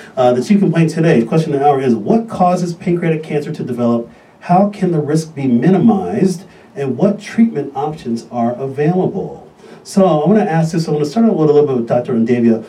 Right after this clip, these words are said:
Doctor Ndavia, maybe just could give us a little bit more of a, just kind of planting the, the seed a little bit. You know, what are some of this, just the general statistics on,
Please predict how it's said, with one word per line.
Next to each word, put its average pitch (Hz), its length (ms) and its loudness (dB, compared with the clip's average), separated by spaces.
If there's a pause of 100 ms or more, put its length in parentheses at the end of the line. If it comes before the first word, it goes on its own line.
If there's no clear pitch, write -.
(160)
Doctor 226 180 0
Ndavia, 190 240 4
maybe 233 240 0
just 233 220 -6
could 135 420 -6
give 160 120 -6
us 147 100 -8
a 143 40 -6
little 135 200 -2
bit 127 140 -6
more 123 160 2
of 120 80 -2
a, 104 280 -2 (220)
just - 180 -10
kind 117 140 -4
of - 80 -6
planting 135 320 -2
the, 113 280 -4
the 110 80 -10
seed 127 260 -6
a 117 40 2
little 107 220 0
bit. 107 340 -4 (460)
You 143 80 -6
know, 131 260 -2 (240)
what 202 160 2
are - 20 0
some 240 160 0
of 175 80 0
this, 156 160 -4
just - 240 -10
the 123 60 -6
general 135 420 -4
statistics - 720 -8
on, 104 360 -2